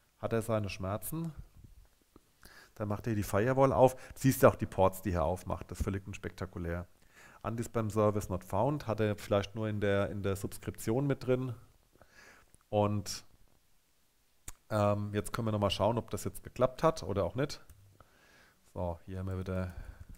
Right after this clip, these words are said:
Okay, das, das geht jetzt wieder. <clears throat> L dap hat er jetzt nochmal an. Roles, Domain List hat er aber auch die sysops punkt de nie reingenommen.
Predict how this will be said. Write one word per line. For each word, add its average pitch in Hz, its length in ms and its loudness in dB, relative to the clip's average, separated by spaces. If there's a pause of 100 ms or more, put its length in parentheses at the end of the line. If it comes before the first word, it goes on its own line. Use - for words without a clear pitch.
(2500)
Okay, 90 360 -8 (140)
das, - 280 -10
das - 240 -8
geht 98 240 -2
jetzt - 220 -4
wieder. 160 400 4 (200)
<clears throat> - 200 -20
L 160 880 10
dap 143 180 10
hat 127 120 4
er 127 40 8
jetzt 123 160 2
nochmal 95 240 0
an. 151 280 -2 (880)
Roles, 113 440 2
Domain 110 380 2
List 143 260 2
hat 117 120 0
er 110 80 4
aber 101 160 6
auch 110 160 4
die 113 100 -4
sysops 110 360 -2
punkt 90 140 -4
de 110 60 -2
nie 104 120 -2
reingenommen. 131 680 0